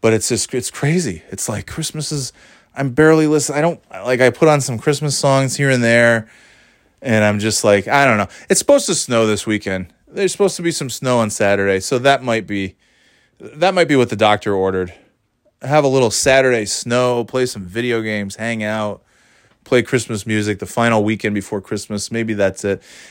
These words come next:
And then we'll get down, you know, our first time in two years going south to see the family. I, I know that's gonna feel like Christmas when we get there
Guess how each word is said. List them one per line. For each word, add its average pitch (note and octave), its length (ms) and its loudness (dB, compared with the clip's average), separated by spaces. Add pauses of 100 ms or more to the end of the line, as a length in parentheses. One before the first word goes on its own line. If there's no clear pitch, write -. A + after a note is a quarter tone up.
And F3+ 160 2
then F#3 100 4
we'll E3+ 100 6
get D3+ 180 0
down, C#3+ 400 2
you E3 80 -2
know, B2+ 100 2
our A#2 100 4
first C#3 280 -2
time B2+ 160 0
in A2+ 80 -4
two B2+ 160 -2
years A#2+ 280 2
going A#2 280 -2
south A2 400 2
to G#2 80 -10
see A#2 180 -4
the G2+ 120 -2
family. G#2+ 500 -2 (360)
I, D3 340 -6
I - 20 2
know D3 160 4
that's B2+ 240 4
gonna A2+ 220 -2
feel G#2+ 220 -2
like F#2+ 180 -4
Christmas F#2 420 -10
when G2 100 -8
we G2+ 80 -4
get G2+ 240 -4
there F#2 320 2